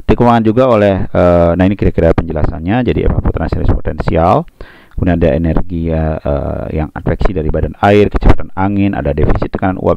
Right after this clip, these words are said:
di sana, gitu ya. Kemudian ada bahang laten dan juga kita menduga berdasarkan Julian Diet. Nah, dikembangkan juga metode berikutnya oleh Montit, eh, dari Penman itu dikembangkan oleh Montit, itu merupakan, eh, pendekatan evapotranspirasi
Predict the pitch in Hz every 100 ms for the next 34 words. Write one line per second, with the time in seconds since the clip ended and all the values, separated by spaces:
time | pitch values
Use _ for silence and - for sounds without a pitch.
0 | - - 101 82 87 90 - 80 76 78
1 | 76 73 76 73 73 78 - 85 82 85
2 | 76 76 78 - - 78 78 - 82 80
3 | 82 - - - 80 76 71 78 82 -
4 | - _ - - - _ - - _ -
5 | 123 127 127 120 117 110 101 127 151 143
6 | 110 107 104 107 101 113 113 101 98 -
7 | 101 104 92 101 - - 95 85 80 80
8 | 80 80 82 - 90 87 85 - 101 85
9 | 82 87 80 82 80 87 107 - 87 95
10 | 104 104 87 90 80 - 85 87 87 90
11 | - 85 80 - 87 95 92 82 78 82
12 | - - - - 82 82 - 85 - -
13 | 117 123 - -